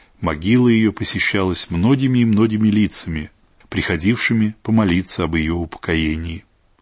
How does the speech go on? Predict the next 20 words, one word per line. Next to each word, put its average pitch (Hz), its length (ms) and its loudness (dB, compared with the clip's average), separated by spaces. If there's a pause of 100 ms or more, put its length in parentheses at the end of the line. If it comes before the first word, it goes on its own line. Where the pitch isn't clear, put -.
И 117 140 2
на 104 100 6
молитвенную-то 92 840 2
память 123 500 -2
о 110 40 -2
себе 87 360 -2
блаженная 107 640 2
из 95 220 -2
загробного 87 680 0
мира 101 400 0 (380)
откликалась 123 720 0
делами 117 460 2
милости. 98 680 0 (680)
Тогда 87 320 -2
и 117 80 2
не 131 160 4
знавшие 110 500 0
блаженную 85 580 0
при 80 200 -4
жизни 107 500 0